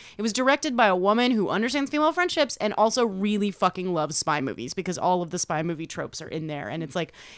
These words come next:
but they kinda make fun of them, but in a way that's love. It's like, I love spy movies. So it's someone who really, really loves Bond. You can tell. She just watches a lot of James Bond movies. So,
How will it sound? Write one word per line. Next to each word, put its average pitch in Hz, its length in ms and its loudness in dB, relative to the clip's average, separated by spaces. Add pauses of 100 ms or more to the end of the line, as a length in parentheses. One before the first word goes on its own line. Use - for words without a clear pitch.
but 233 260 6
they 202 160 2
kinda 240 240 2
make 214 160 0
fun 226 240 0
of 208 80 -6
them, 247 220 2
but 208 160 -2
in 196 80 0
a 202 80 2
way 190 200 2
that's 170 300 -6
love. 151 420 -8 (120)
It's - 180 -6
like, 180 260 -4
I 190 180 0
love 170 200 -4
spy - 220 -8
movies. 165 240 -8
So 208 100 -2
it's 185 80 -4
someone 214 240 -2
who 190 80 -2
really, 180 260 -2
really 170 200 -6
loves 151 240 -8
Bond. - 280 -8
You 156 60 -14
can 170 140 -10
tell. 151 320 -10
She 170 100 -12
just 151 160 -14
watches - 320 -8
a - 60 -12
lot - 180 -10
of - 140 -16
James 180 160 -12
Bond 104 180 -14
movies. 98 280 -12
So, 151 240 -8